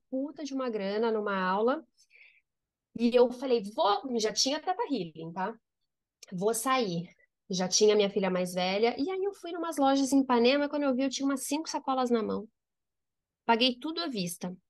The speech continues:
Acho que eram uns quinhentos, seiscentos reais que eu, que eu paguei ali na hora. E aí quando eu me vi com as sacolas, eu falei,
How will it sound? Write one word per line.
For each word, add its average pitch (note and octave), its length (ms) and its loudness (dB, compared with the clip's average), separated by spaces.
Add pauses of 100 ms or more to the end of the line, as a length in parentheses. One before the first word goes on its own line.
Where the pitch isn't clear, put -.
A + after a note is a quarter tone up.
(520)
Acho - 120 -2
que G#3 180 2
eram G3 240 4
uns F#3+ 160 -2
quinhentos, G3+ 460 2
seiscentos F#3 460 -6
reais E3 360 0
que - 100 -6
eu, F3 160 -8 (360)
que - 100 -2
eu F3 80 2
paguei F3 440 0
ali E3 180 0
na E3+ 180 0
hora. E3 260 -4 (800)
E C4+ 80 2
aí D4+ 120 2
quando G#4+ 160 4
eu A#4 80 10
me D#4 100 4
vi A3+ 160 2
com A3 100 -4
as G3+ 80 -4
sacolas, G3 600 2
eu A#3 100 4
falei, A#3+ 340 2